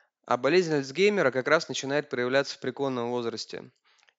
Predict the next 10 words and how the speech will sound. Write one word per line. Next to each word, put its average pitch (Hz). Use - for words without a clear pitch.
И 165
каждый 156
год 185
растёт 139
доля 156
людей, 147
умерших 151
от 120
болезни 135
Альцгеймера. 131